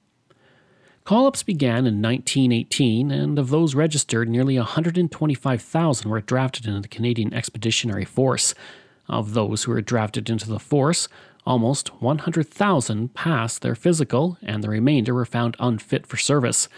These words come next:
In Edmonton alone, sixty percent were found unfit for service, the Edmonton Journal stated. Flat feet and broken arches are the chief complaint. Office employees fall down badly in tests.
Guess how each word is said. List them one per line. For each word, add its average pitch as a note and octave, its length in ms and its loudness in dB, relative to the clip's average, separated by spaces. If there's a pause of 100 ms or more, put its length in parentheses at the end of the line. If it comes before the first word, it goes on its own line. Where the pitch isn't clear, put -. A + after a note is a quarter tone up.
(460)
In A2+ 180 -2
Edmonton A#2 380 0
alone, A2 400 2
sixty - 280 -4
percent - 440 -2
were G#2+ 80 -4
found A2 360 -2
unfit A#2+ 480 0
for - 120 -8
service, - 500 0 (480)
the A2 60 2
Edmonton G2+ 260 -2
Journal A2+ 260 0
stated. B2 460 -2 (640)
Flat C3+ 320 -2
feet C3+ 320 2
and G#2+ 160 0
broken B2 300 0
arches A2+ 500 0
are G#2+ 100 -4
the A2+ 120 -4
chief - 260 2
complaint. - 640 -2 (180)
Office G#2 360 -4
employees G#2+ 500 0
fall A2 220 -2
down G#2 340 -2
badly G#2 400 -2
in - 120 -8
tests. - 440 -2